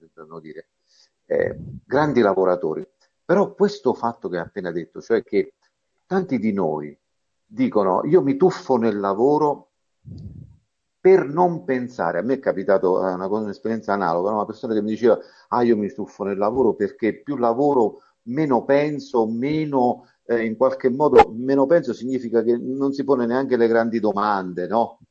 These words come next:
Eh, la vita, mm, questi, <laughs> no, si tuffa nel lavoro e lì affoga tutte le proprie energie, per cui, eh, per cui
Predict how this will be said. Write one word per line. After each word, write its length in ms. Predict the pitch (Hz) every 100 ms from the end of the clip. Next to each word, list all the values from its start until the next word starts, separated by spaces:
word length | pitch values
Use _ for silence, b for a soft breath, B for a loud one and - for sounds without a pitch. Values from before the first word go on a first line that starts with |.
| _ _ - -
Eh, 400 | 127 127 117 113
la 200 | 110 110
vita, 760 | 101 110 113 101 98 98 95 104
mm, 100 | 110 - _
questi, 380 | - 123 - 117 -
<laughs> 920 | 139 123 123 - - - - 139 - -
no, 160 | - -
si 140 | 190
tuffa 300 | 196 185 131
nel 160 | 151 190
lavoro 480 | 208 196 220 202 165 B B
e 200 | - 156
lì 260 | 147 175 170
affoga 520 | 123 139 139 135 117
tutte 240 | 107 104
le 80 | 127
proprie 260 | 131 120 120
energie, 600 | 147 160 123 147 165 123
per 200 | 120 123
cui, 260 | 151 143 113
eh, 240 | 104 101 98
per 220 | 104 -
cui 540 | - 104 92 85 87